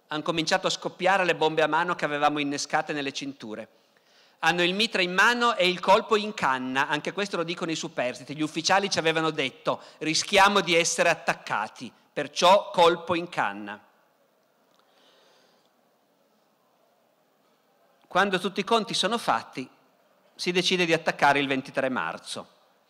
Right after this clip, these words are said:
Oh, per puro caso è l'anniversario della fondazione dei fasci di combattimento, un giorno in cui i fascisti avevano in programma grandi celebrazioni a Roma,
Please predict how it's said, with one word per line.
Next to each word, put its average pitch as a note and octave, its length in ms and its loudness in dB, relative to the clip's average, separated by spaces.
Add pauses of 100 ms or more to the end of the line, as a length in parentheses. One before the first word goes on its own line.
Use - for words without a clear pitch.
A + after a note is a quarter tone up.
(220)
Oh, C3 100 -8
per - 260 0
puro A#3 280 6
caso A3 760 2
è G#3 100 0
l'anniversario G#3+ 760 2
della F#3+ 160 4
fondazione G3 520 0
dei F#3 160 -2
fasci F#3+ 320 0
di E3+ 120 -2
combattimento, D#3 800 -4 (220)
un F#3+ 180 -4
giorno A3 320 6
in F#3+ 140 0
cui A#3+ 240 0
i G3+ 60 -2
fascisti B3 800 -2 (320)
avevano A#3 380 2
in A3 80 -2
programma A3 520 2
grandi B3 360 2
celebrazioni G3 720 0
a G3+ 60 2
Roma, A#2 440 0